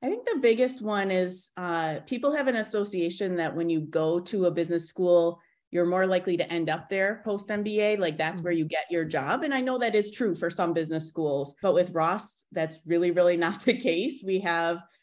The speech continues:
Speaker 1: three quarter, three quarters of our students going to the East Coast, the West Coast, or Chicago.
Speaker 2: Wow.
Speaker 1: And the East Coast and West Coast alone are about thirty percent. So it's large portions of our students that are really going,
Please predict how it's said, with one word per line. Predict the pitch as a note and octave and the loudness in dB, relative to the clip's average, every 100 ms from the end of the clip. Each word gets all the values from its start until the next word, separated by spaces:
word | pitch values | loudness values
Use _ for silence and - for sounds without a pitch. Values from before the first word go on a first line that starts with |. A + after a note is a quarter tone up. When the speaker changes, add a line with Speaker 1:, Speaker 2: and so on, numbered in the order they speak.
| _ | _
Speaker 1:
three | A3+ C4+ | 0 2
quarter, | C4+ A3+ B3 A#3 A#3 _ _ - | 4 4 2 0 -10 _ _ -4
three | D4 | -4
quarters | D#4 D4+ D4 | 0 -2 -2
of | C4 | -2
our | B3 | -4
students | B3 A3+ A3+ | -4 -6 -4
going | G#3+ G3 | -4 -4
to | F#3+ | -4
the | E3+ | -4
East | F#3+ F#3+ | -6 -4
Coast, | A3+ G3+ F#3+ | -2 0 -2
the | F3+ | -4
West | E3 D#3+ - | -4 -4 -2
Coast, | F3 F3 | -2 0
or | D#3+ | -4
Chicago. | D#3+ D3+ C#3 C#3 D#3+ G#3 A#3+ C4 - _ _ | -4 -8 -6 -4 -2 0 -2 -6 -16 _ _
Speaker 2:
Wow. | F#3 | -2
Speaker 1:
And | F3 E3+ E3 D#3+ - _ | 0 2 0 -4 -14 _
the | G#3 | 0
East | B3+ C4 | 0 4
Coast | C4+ C4 | 2 4
and | G#3 | -2
West | G3 - | -2 0
Coast | G#3 G3+ | -2 2
alone | F3+ E3+ E3 | 2 2 0
are | C#3+ | 0
about | D3+ D3 - | 0 -2 -2
thirty | D#3+ D#3 D3+ | -2 -2 -2
percent. | C#3 - A#2 G2 | -6 -8 -8 -10
So | - - D#3 D3+ D#3 D3+ - | -6 0 2 0 -2 -8 -4
it's | F3+ - - | -4 -4 -8
large | E3+ E3 F3+ F#3 | 0 2 2 0
portions | G3+ F#3 G3 G3 | -4 -2 -2 -2
of | F#3 | 0
our | E3 | 0
students | E3+ - F#3 F#3+ F#3 - - _ - | -4 -4 -2 -2 -2 -8 -16 _ -4
that | E3 | 2
are | E3+ E3 | 2 4
really | E3 F#3 | 2 2
going, | F#3+ F#3 F3+ F3 | 4 4 2 0